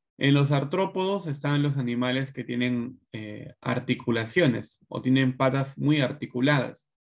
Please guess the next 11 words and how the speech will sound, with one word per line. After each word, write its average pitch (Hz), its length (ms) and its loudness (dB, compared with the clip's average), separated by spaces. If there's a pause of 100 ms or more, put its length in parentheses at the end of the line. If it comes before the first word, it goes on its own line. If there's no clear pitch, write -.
(840)
Ahí 131 240 4
están 131 320 -2
insectos, 160 1040 2
crustáceos, 151 1160 2
arácnidos 139 1040 0
y 127 140 0
miriápodos. 123 640 -2 (920)
En, 151 180 4
en 160 260 4
los 170 180 2
equinodermos 175 920 2